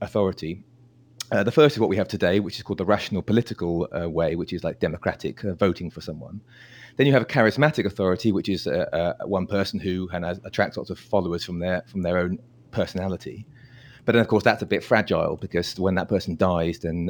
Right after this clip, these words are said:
uh, it can be, uh, the, the regime is then kind of thrown open.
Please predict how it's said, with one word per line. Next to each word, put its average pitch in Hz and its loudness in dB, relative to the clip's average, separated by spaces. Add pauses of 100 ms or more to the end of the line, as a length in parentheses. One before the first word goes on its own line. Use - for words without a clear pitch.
uh, 85 -2
it 87 -2
can 95 -4
be, 80 -2 (180)
uh, 87 -6 (140)
the, 67 -8
the 98 -8
regime 90 -2
is 80 -6
then 87 0
kind 85 -8
of - -10 (140)
thrown 90 -2
open. 95 -2